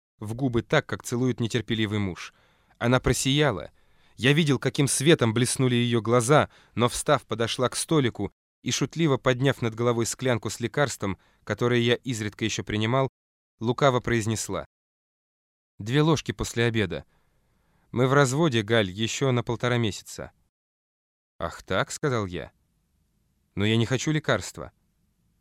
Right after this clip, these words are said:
«А для меня?» «Чего там, я ведь здоров». Вдруг, посмотрев в окно, я увидел быстро бегущего мальчика с румяным задорным лицом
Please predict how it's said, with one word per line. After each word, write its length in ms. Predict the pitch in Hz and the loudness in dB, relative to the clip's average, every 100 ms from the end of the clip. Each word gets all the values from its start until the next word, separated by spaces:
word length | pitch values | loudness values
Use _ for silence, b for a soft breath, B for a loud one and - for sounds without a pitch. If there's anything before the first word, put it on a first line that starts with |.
| _ | _
«А 120 | 110 | -8
для 180 | 107 107 | -4 -2
меня?» 380 | 104 92 90 107 _ _ _ _ _ _ _ _ _ | 0 0 -2 -4 _ _ _ _ _ _ _ _ _
«Чего 380 | - 95 98 151 | -10 -6 -2 -2
там, 160 | 101 | -2
я 120 | 92 104 | -2 -2
ведь 160 | 101 | -4
здоров». 480 | 104 123 151 - - _ _ _ _ _ - | 0 0 0 -2 -12 _ _ _ _ _ -12
Вдруг, 300 | 101 139 - | -2 -2 -2
посмотрев 540 | 127 127 120 135 104 | -2 0 0 0 0
в 60 | 120 | -2
окно, 260 | - 139 | 0 0
я 160 | 117 113 | 2 0
увидел 280 | 120 127 120 | 0 0 0
быстро 360 | 110 143 123 | 0 -2 -2
бегущего 520 | 117 120 131 - 113 113 | -4 -2 -2 -2 -2 0
мальчика 600 | 131 143 - 110 95 - b b | 2 0 -2 -4 -4 -4 b b
с 140 | b - | b 2
румяным 400 | 135 147 135 120 | 6 8 6 4
задорным 500 | 110 123 127 117 110 | 2 2 2 2 0
лицом 440 | 110 - 156 156 | -2 0 4 4